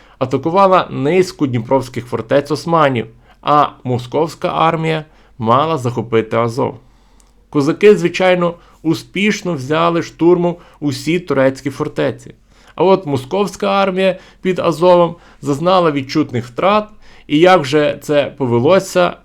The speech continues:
зробила жест доброї волі, себто відступила.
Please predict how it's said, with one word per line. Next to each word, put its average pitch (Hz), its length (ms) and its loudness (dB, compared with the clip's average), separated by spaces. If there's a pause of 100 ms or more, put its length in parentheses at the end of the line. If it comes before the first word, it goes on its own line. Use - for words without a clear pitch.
(120)
зробила 139 880 2
жест 117 480 0
доброї 113 480 4
волі, 120 440 2 (300)
себто 180 680 0
відступила. 127 800 -2